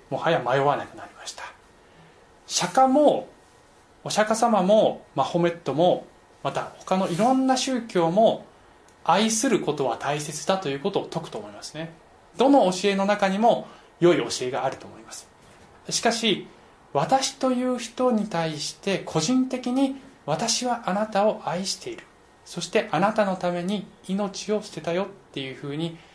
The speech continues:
言ってくださるのはイエス・キリストだけです。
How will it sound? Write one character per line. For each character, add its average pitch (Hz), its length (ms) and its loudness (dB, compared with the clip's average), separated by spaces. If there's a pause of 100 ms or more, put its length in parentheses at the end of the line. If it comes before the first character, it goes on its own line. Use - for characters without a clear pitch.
(200)
言 139 100 -8
っ - 20 -10
て - 200 -8
く - 100 -8
だ 143 100 -4
さ 143 140 -6
る 131 80 -8
の 135 120 -10
は 165 220 -2 (420)
イ 139 120 -8
エ 120 80 -8
ス・ 160 160 -6
キ - 180 -16
リ - 100 -12
ス - 120 -10
ト - 100 -16
だ - 140 -12
け - 100 -14
で - 80 -18
す。 - 180 -16